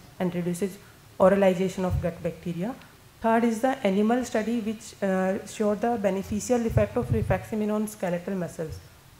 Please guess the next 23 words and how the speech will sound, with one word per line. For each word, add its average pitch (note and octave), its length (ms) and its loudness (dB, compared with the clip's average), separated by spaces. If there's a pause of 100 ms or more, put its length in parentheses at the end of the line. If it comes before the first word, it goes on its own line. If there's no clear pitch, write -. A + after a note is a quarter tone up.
So A#3 80 -4
basically, A3 440 -2
all A#3 260 6
these B3+ 260 -2
studies A3 460 -2
pointed G#3 500 -2
towards G#3+ 400 2
the A3+ 180 0 (280)
role G3 200 0
of A#3+ 120 2
rifaximin A#3 760 0
in G#3+ 240 -6
improving G3 480 -4
gut G3 240 0
dys-, G#3 260 -6 (540)
gut G#3 220 2
dysbiosis G3 600 -4
and A3+ 160 -4
systemic G#3 460 -8
en-, G3 120 -8
endotoxemia. F3 840 -6 (760)
So - 80 -6
our G#3+ 220 2